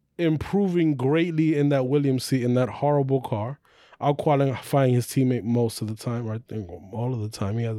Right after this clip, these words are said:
I don't think any of his teammates have out qualified him when he was at Williams. If, if when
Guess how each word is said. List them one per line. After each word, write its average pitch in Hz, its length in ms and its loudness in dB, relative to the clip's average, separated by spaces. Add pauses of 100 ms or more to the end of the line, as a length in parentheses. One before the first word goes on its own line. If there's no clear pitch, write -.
I - 40 -12
don't 113 220 -4
think 104 240 -6 (480)
any 127 220 6
of 110 60 2
his 110 100 -2
teammates 101 280 -4
have 95 140 -2
out 95 140 -6
qualified 101 420 -4
him 92 140 -6 (180)
when 120 240 2
he 107 140 2
was 101 120 -2
at 95 140 -8
Williams. 92 380 -8
If, 143 220 4
if 147 160 6
when 135 200 4